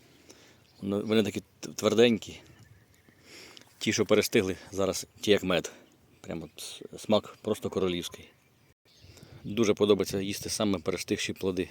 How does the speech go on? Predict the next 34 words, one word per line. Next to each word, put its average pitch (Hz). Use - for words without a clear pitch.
робади. 85
Або 95
повністю 104
вистиг-, -
вистиглі 92
такі. -
Сорт -
просто, -
ну, 104
це 95
неперевершений 95
смак 90
у 87
нього, 85
коли 87
він 87
такий 85
спілий. 95
Така 104
унікальна 101
кислинка 110
в 95
нього 92
є 87
якась, 87
вона 95
більш -
не 104
абрикосова, 95
а 90
більш 95
до 101
цитрусових -
схожа. 87